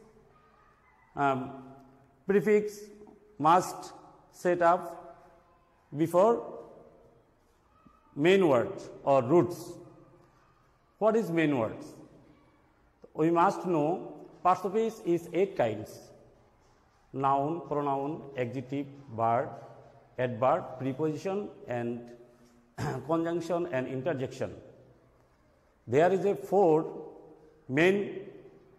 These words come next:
words: noun, adjective, verb, and adverb.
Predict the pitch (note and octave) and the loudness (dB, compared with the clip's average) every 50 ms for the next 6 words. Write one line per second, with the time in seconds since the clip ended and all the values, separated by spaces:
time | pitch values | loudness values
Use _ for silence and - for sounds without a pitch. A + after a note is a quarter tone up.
0 | _ _ _ _ _ - C3+ B2+ A2+ G#2 A2 - - - - - - - - - | _ _ _ _ _ 0 2 2 2 2 -2 -8 -14 -16 -18 -20 -20 -20 -20 -20
1 | - - - C#3+ C3 C3 C3+ C#3 D3 E3+ G3 A3+ A#3+ - - - - - - - | -20 -16 -8 0 2 4 4 4 2 0 -2 -6 -10 -14 -16 -18 -20 -20 -20 -20
2 | - - _ _ _ _ _ _ _ _ _ _ _ _ _ _ _ _ _ _ | -20 -20 _ _ _ _ _ _ _ _ _ _ _ _ _ _ _ _ _ _
3 | _ _ _ _ _ _ _ - C#3 C3 C3+ C#3+ C#3 F3 F3+ G3+ - - - - | _ _ _ _ _ _ _ -2 -2 -2 -2 -4 0 0 0 0 0 -4 -14 -16
4 | - - - - - - - _ - - A#2+ B2+ B2+ C#3+ F3 F3 - - - - | -16 -18 -20 -20 -20 -20 -20 _ -8 -2 2 4 4 4 2 0 -4 -12 -14 -16
5 | - - - - - - B2 B2+ B2 - E3 D3+ C3+ C3+ C3+ C3 - | -18 -20 -20 -16 -10 -8 -8 -8 -6 -6 -6 -2 2 2 2 2 2